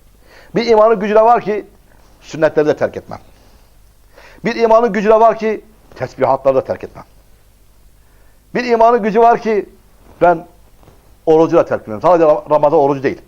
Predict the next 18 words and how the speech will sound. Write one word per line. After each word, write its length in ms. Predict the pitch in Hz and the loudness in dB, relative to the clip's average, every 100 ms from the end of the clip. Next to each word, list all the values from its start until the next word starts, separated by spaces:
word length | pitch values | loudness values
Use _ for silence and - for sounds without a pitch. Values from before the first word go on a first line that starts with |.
| _ _ _ _ _ _ _ _ _ _ | _ _ _ _ _ _ _ _ _ _
Ben 200 | 156 160 - | -2 -2 -4
pazartesi, 440 | 170 185 135 127 | -2 -2 -6 -18
pazartesi, 480 | - 170 180 185 185 | -4 -4 0 -2 0
pazartesi 480 | - 175 208 165 170 | -2 0 0 -4 0
ile 100 | 170 | 0
perşembe 440 | 165 156 156 165 - _ - | 0 -2 -2 -2 -4 _ -4
günleri 400 | 160 147 160 - _ - _ _ _ _ | 0 2 0 -4 _ -20 _ _ _ _
haftada 400 | - 190 175 180 | -4 -2 0 0
en 140 | 240 | 2
az 140 | 202 180 | 0 -2
iki 160 | 131 165 | -12 -4
gün 200 | 170 - _ | -4 -4 _
oruç 160 | 139 143 | -6 -6
tutacağım. 300 | - 90 85 _ _ _ - | -8 -16 -16 _ _ _ -14
Bu 100 | 127 | -6
imanın 260 | 143 156 | -2 -2
gücü 160 | 123 92 | -4 -14
işte. 120 | - | -20